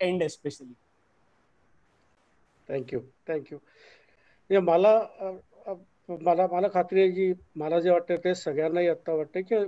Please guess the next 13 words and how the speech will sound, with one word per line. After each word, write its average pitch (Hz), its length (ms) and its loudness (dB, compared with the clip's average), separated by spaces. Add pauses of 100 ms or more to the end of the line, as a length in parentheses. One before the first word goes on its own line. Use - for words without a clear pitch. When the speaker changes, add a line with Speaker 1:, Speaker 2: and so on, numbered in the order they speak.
(640)
Speaker 2:
unfortunately 185 720 0
आत्ता 185 300 2
कोविड 180 500 -2
नाईन्टीनच्या 180 560 2
सिच्युएशनमुळे 170 800 -4 (560)
आपण 185 280 -2
सगळ्यात 185 360 2
जास्त 202 380 -2 (100)
काय 190 240 4 (520)
miss 190 260 0
करत 180 260 2
असलो 165 340 -2
तर 156 260 -2